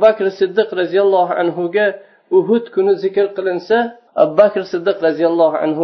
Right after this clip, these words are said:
bu kun hammasi Talhani foydasiga bo'lgan kun deb aytardilar. Bu Talhat ibn Ubaydulloh roziyallohu anhuni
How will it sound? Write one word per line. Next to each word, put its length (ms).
bu 160
kun 140
hammasi 680
Talhani 440
foydasiga 640
bo'lgan 380
kun 220
deb 140
aytardilar. 560
Bu 120
Talhat 400
ibn 140
Ubaydulloh 680
roziyallohu 560
anhuni 520